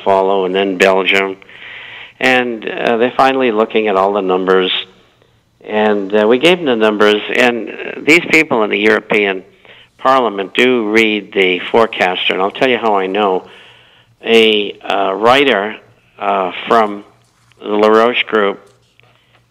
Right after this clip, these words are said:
uh, uh, Holly Schlanger, uh, who I've known for a long time, and he's a subscriber, and he was telling another host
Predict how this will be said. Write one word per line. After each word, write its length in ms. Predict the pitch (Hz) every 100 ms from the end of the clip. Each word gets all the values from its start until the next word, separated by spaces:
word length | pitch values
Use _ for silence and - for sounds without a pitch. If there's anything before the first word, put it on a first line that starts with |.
| -
uh, 640 | 101 98 98 - - - - - -
uh, 340 | - 92 90
Holly 440 | 92 120 120 110 95
Schlanger, 580 | - 117 110 101 95 104 _ _ _ _ _ _ -
uh, 360 | 104 101 101 98 - 202 120
who 100 | 127
I've 240 | 110 98
known 280 | 104 107 101 -
for 60 | 98
a 60 |
long 260 | 92 92 90
time, 440 | - 98 90 92 104 _ _ _ _ _ -
and 300 | 104 98 98
he's 180 | 104
a 120 | 98 92
subscriber, 840 | 101 92 - 104 101 98 95 98 - _ _ _ _ _ -
and 300 | - 120 123
he 100 | 165
was 140 | 160 -
telling 320 | 151 135 117
another 320 | 110 117 113
host 500 | 104 - 127 98 90